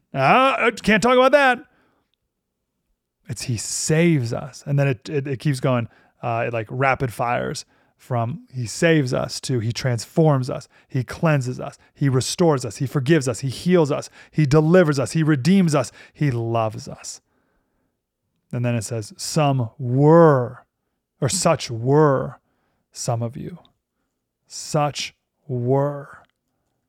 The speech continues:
Oh, so good. First Corinthians, First Corinthians six eleven. "Such were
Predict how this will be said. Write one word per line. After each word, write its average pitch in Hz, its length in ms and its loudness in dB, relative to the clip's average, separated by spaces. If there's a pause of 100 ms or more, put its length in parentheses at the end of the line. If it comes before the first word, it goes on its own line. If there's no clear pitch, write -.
(720)
Oh, - 420 -20
so - 280 -20
good. 175 360 -20 (720)
First 131 220 -10
Corinthians, 123 520 -6
First 127 200 -6
Corinthians 120 500 -6
six - 260 -12
eleven. 139 360 -14 (460)
"Such - 360 -6
were 123 760 0